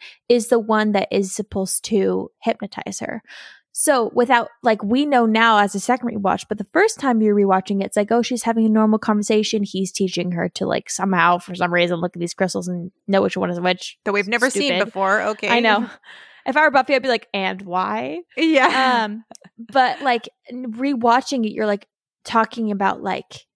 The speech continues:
Speaker 1: having the comfort, like, her seeing her dad after a long period of time, and then seeing her actual father figure, but then now knowing that he is betraying her in that moment.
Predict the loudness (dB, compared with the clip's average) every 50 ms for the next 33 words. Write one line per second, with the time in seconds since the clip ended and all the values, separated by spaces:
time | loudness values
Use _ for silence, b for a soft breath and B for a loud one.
0 | _ _ _ _ -8 -6 -6 -6 -6 -10 -10 -6 -4 -2 -2 -4 -4 -2 0 2
1 | 4 4 2 2 0 -2 -2 0 0 0 -2 -4 -4 -2 -2 -2 -2 -2 -2 -2
2 | -2 0 2 4 6 6 6 6 4 2 0 0 -2 -2 0 2 2 2 2 2
3 | 0 -2 0 0 0 0 0 0 0 0 0 0 0 0 0 0 -2 -2 -2 -2
4 | -2 0 0 0 2 2 2 2 2 0 -2 -2 0 2 2 2 2 0 -2 -4
5 | -6 -6 -6 -2 -2 -2 0 0 0 2 2 2 2 2 2 4 4 4 2 2
6 | 2 2 4 4 4 4 2 0 -2 -2 -4 -6 -6 -2 0 0 0 -2 -6 -10
7 | -12 -2 0 2 2 2 0 -2 -2 -4 -4 -4 -4 -6 -6 -6 -6 -8 -10 -10
8 | -12 -14 -14 -16 -16 -16